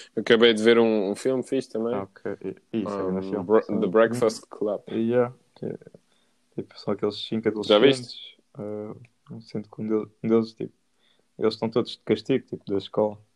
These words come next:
Speaker 2: E tem que ficar lá no sábado. E são todos bem diferentes. Tipo,
Speaker 1: Yeah,
Speaker 2: um é
Speaker 1: exatamente,
Speaker 2: desportista,
Speaker 1: yeah.
Speaker 2: um, um é, tipo, meio, tipo, pá, não sei, ele é, tipo, irreverente e faz cenas bem fixe. O Johnny. E depois tens,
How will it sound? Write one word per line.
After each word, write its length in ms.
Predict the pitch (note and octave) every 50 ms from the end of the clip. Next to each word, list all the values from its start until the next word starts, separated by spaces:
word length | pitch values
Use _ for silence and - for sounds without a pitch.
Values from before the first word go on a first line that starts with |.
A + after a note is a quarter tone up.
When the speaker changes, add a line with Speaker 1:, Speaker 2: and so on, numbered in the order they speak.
| _ _ _ _ _ _ _ _ _ _ _ _ _ _ _ _ _ _ _ _ _ _ _ _
Speaker 2:
E 60 | - A2+
tem 180 | - G2+ G2+ - _ _
que 80 | _ -
ficar 220 | G#2 G2 - -
lá 100 | G#2 G#2
no 100 | G2+ G2+
sábado. 480 | G2 - - - A2 G#2+ G#2 G#2+ G#2 G#2+ A2 - _ -
E 120 | A2+ A2+ A2
são 140 | A2 - A#2
todos 200 | - A#2+ A2+ A2+
bem 180 | A#2+ A#2+ A2+
diferentes. 360 | A2 A2+ - - C#3+ A2+ -
Tipo, 120 | - A#2 A#2
Speaker 1:
Yeah, 220 | A#2+ A#2+ A#2 A2+
Speaker 2:
um 20 | G#2+
é 20 |
Speaker 1:
exatamente, 400 | G#2 F#2+ G2+ G2 F#2+ G#2 G2+ B2+
Speaker 2:
desportista, 240 | C3 B2+ - - -
Speaker 1:
yeah. 360 | G#2 G#2+ G#2 G#2 G2+ G2+ - - _ _ _ _ _ _ _ - _ _ _ _
Speaker 2:
um, 100 | - -
um 60 | G2+
é, 80 | G2+ G2
tipo, 320 | G2 - A2+ - _ -
meio, 400 | G#2 G2+ G2 G2 F#2+ F#2 F#2 F#2 F#2
tipo, 200 | - - - - _ _ _ _ - - _ _ _ _
pá, 140 | _ - G#2
não 100 | G#2 G#2+
sei, 180 | - _ - A2+
ele 140 | G#2+ G#2 G2+
é, 40 | G2
tipo, 260 | - F#2+ - - -
irreverente 560 | A2 G#2+ - G2+ G#2+ G#2+ A2+ A#2+ A#2 A2 -
e 20 | G2+
faz 180 | - - G2
cenas 240 | - - G2+ G#2 G2
bem 120 | G2+ G2+ G2
fixe. 300 | - - A2 G#2 - _ _ _ - - _ _ _ _ _ _ _
O 60 | - -
Johnny. 380 | - - - G2+ G2+ G#2 G#2 G#2 _ _ _ _ _ _ _ _ _ - -
E 200 | G#2+ G#2 G2 G2
depois 280 | G2 - - - G#2 -
tens, 760 | - - A#2 A2 A2 A2 G#2+ G#2+ A2 G#2+ G#2 - - - -